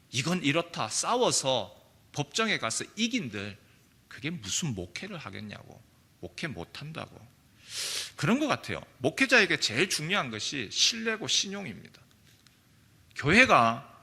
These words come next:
제일 중요한 거, 지켜나가야 되는 것이 신뢰고 신용이죠. 성도가 지켜야 될, 나가야 될 거 신뢰이고 신용입니다. 예전에 우리 어른들은요,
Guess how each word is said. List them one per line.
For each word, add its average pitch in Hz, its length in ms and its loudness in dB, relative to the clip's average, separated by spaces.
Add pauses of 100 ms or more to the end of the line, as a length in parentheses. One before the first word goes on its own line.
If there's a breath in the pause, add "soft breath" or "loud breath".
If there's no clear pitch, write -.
(460)
제일 180 380 4
중요한 185 440 6
거, 117 220 2
지켜나가야 135 680 4
되는 107 260 0
것이 110 320 -4 (120)
신뢰고 226 600 4
신용이죠. 202 680 -2 (880)
성도가 220 1040 6 (100)
지켜야 226 460 8
될, 135 240 2
나가야 135 400 4
될 113 200 -4
거 120 400 -2 (120)
신뢰이고 190 680 4
신용입니다. 180 840 -2 (840)
예전에 147 640 6 (420)
우리 160 220 6
어른들은요, 139 840 0